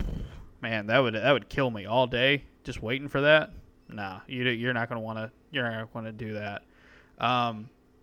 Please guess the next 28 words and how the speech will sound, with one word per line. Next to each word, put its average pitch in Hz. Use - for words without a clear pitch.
I 147
will 214
say 262
though, 165
Painter, 139
this, 160
this 160
year 165
for, 123
this 151
year 180
for 120
Easter, 139
this 120
might 160
be 156
the 139
first 135
Easter 131
of 123
my 117
life 110
I 117
didn't 120
get 120
any 107
candy. 110
Like, 123